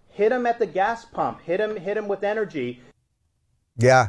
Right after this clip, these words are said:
Speaker 2: you hit 'em with energy. Maybe say, uh, if you were president, the first thing, uh, that you don't do when you're sworn in is cancel the Keystone X L pipeline and the eight hundred thousand barrels of oil that we could have been getting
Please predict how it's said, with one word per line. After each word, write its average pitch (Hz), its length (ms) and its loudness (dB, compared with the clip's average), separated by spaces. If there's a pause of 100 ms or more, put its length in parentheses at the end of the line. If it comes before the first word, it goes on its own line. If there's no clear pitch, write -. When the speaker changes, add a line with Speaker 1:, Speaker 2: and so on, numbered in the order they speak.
Speaker 2:
you 123 100 -6
hit 131 180 4
'em 123 120 2
with 110 120 0
energy. 113 500 0
Maybe 139 600 4
say, 123 520 4
uh, 113 260 4
if 104 120 -2
you 127 100 4
were 113 100 4
president, 120 500 4
the 98 80 -10
first - 380 0
thing, 120 420 0 (500)
uh, 113 160 2
that 113 180 -2
you 113 80 2
don't 117 440 2
do 127 460 2 (260)
when 113 300 2
you're 113 440 0 (340)
sworn 117 260 2
in 120 320 2
is 98 180 -4
cancel 113 400 0
the 107 100 0
Keystone 110 440 -2
X 107 180 -2
L 107 100 2
pipeline 107 540 0
and 98 100 -4
the 113 160 -6
eight 117 140 -2 (140)
hundred 117 360 0 (140)
thousand 107 680 2 (300)
barrels 110 420 4
of 101 80 -2
oil 110 420 2
that 107 140 -2
we 107 80 -4
could 110 200 -2
have 107 120 0
been 107 140 -2
getting 110 460 0